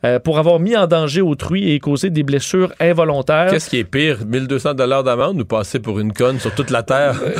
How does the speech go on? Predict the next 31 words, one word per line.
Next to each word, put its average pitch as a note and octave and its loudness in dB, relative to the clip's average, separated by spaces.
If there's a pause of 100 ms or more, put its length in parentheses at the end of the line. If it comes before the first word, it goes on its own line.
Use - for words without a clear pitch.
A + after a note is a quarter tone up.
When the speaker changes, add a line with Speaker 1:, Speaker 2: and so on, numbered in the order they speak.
Speaker 1:
je - -6
pense F#3+ 0
que E3+ -2
ça, F#3+ -2
c'est... D#3+ -2
Écoute, A#3 0
il A3 2
y E3 4
avait D#3+ 2
carrément F3 2
une G3+ -2
chasse - -2
à E3 2
l'homme. G3+ 0
Elle E3+ 2
avait D3 0
dû D#3 -6
se - -2
rendre F3 0
aux C#3+ -2
autorités, D#3 -2
étant, D3+ -2
euh, C3+ 2
insultée D#3+ -2
de D#3 0
par F3 -2
le D3 2
monde. D#3+ 0 (220)
Elle - -2
devra D3+ 2
donner F3+ 2